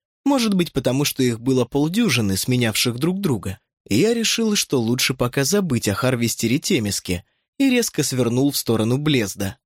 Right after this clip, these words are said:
Пройдя квартальчик с узкими улицами, я быстро обогнул несколько углов —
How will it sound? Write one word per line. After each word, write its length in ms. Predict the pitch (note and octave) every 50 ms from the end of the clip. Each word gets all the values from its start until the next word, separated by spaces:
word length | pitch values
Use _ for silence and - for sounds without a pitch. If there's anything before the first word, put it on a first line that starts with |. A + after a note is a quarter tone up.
| _ _ _ _ _ _ _ _ _ _ _ _
Пройдя 400 | - - C3 D#3 F#3+ G3 B3+ B3+
квартальчик 720 | - A3 G#3+ G#3 G#3 - - G#3 G3+ F#3+ - - D3+ -
с 120 | - - D#3+
узкими 400 | D#3 - - - B2+ A#2 A#2 A2+
улицами, 720 | A#2+ E3 G#3+ G#3+ D3+ - - - A2+ G2 F#2 F2 D#2+ - _ _ _ _ _ _ _
я 220 | - B3+ C#4 C4 A3+
быстро 400 | G#3 A#3+ A3+ - - F#3+ F3 D#3
обогнул 500 | C#3+ C#3 C#3 B2+ B2 C3+ D3+ E3 D#3+ C#3+
несколько 520 | C3+ B2+ B2 - - B2 A2+ - - A#2
углов — 640 | A2+ A2 A2 A2 C#3 F3+ G3+ E3 A2 - - -